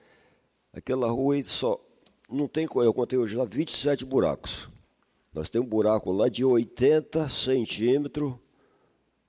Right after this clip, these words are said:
por quarenta de profundidade. Temos lá, entendeu?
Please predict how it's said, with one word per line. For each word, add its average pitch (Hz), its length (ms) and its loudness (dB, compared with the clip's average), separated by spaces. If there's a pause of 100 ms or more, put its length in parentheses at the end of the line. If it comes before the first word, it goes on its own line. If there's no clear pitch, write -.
(280)
por 101 160 -2
quarenta 104 340 0
de 131 80 -2
profundidade. 95 1080 -2 (360)
Temos 92 320 -2
lá, 65 200 -2
entendeu? 76 520 -4